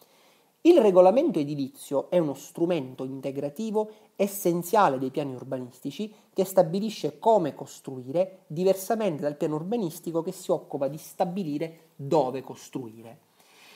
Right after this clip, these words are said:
Il regolamento edilizio è predisposto dalla giunta comunale e adottato con delibera del consiglio comunale. È poi sottoposto ad approvazione da parte della regione e successivamente si ha la pubblicazione all'albo pretorio. Natura giuridica.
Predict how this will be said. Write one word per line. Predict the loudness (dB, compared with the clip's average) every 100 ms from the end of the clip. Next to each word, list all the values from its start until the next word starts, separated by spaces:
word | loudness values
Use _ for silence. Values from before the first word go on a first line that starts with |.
| _
Il | 6 8
regolamento | 10 8 6 2
edilizio | 0 -2 -4 -4 -8
è |
predisposto | -6 -6 -6 -4 -4 -4
dalla | -4 -4
giunta | -4 -4 -4
comunale | -6 -8 -6 -6 -6 -6 -8 _ 2
e |
adottato | 4 4 0 -4 -4
con | -10 -8 -6
delibera | -6 -4 -4 -2
del | -4 -6
consiglio | -6 -6 -6 -8 -8
comunale. | -10 -12 -14 -18 -20 _ _ _ _ _ _
È | -6 -4
poi | 6 6
sottoposto | 4 -4 -4 0 0 0
ad | -10
approvazione | -10 -8 -8 -8 -4 -4
da | -4
parte | -8 -10 -12
della | -14 -8
regione | -6 -2 2 2 2 -6 -12 _ _
e | -4
successivamente | -2 -6 -8 -14 -8 0 0 0 -6 -10 -8
si | -2
ha | -2 -2
la | -6 -4
pubblicazione | -4 -6 -4 -6 -6 -8
all'albo | -6 -6 -8
pretorio. | -10 -12 -14 -16 -18 -20 -20 _ _ _ _ _ _ _ _ _ _
Natura | 4 6 6 4
giuridica. | 2 -2 -4 -10 -12 -12